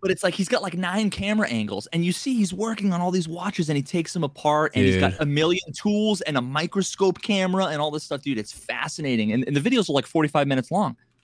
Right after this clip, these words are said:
Speaker 1: There's no music. He just sits and
Speaker 2: Oh,
Speaker 1: he
Speaker 2: that's
Speaker 1: talks
Speaker 2: incredible.
Speaker 1: while he takes them apart and go, like, and they're beautiful on the inside. I've never seen the inside of a
Speaker 2: So
Speaker 1: Rolex.
Speaker 2: many pieces, dude.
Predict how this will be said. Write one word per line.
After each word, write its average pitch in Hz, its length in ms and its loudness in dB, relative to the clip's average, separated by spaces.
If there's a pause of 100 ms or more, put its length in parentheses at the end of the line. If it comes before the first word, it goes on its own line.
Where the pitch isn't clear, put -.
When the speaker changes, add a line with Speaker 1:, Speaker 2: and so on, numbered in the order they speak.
(120)
Speaker 1:
There's 127 120 2
no 143 140 4
music. 180 460 2 (180)
He - 60 -18
just 107 460 6
sits 104 160 4
and 101 100 4
Speaker 2:
Oh, - 20 4
Speaker 1:
he 113 180 2
Speaker 2:
that's 113 200 2
Speaker 1:
talks 120 100 2
Speaker 2:
incredible. 95 880 0
Speaker 1:
while 101 220 -2
he 104 80 0 (120)
takes 113 200 -6
them 113 100 -2
apart 131 520 -2 (100)
and 98 360 0 (120)
go, - 100 -2 (140)
like, 107 240 2
and 117 120 2
they're 107 120 2
beautiful 220 640 0
on 101 100 -2
the 101 120 0
inside. 98 300 -2
I've 98 140 -2
never 214 160 2
seen 196 200 0
the 175 100 -2
inside 170 280 2
of 123 80 2
a - 20 0
Speaker 2:
So 123 240 8
Speaker 1:
Rolex. 113 60 6
Speaker 2:
many 107 300 4
pieces, 98 800 -4
dude. 87 320 -4